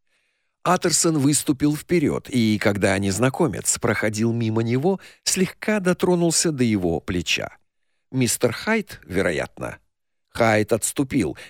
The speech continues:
из его груди вырвалось свистящее дыхание. Но его страх моментально прошел,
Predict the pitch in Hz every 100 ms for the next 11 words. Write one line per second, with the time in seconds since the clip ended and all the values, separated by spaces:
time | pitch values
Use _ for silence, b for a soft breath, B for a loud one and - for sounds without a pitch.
0 | - 143 147 160 165 160 185 220 226 196
1 | 202 185 185 - - - 123 - - 95
2 | - - 85 80 90 - 71 - - -
3 | _ _ _ _ 143 147 165 - - 196
4 | 160 - 135 135 131 123 139 131 131 147
5 | 131 - 139 85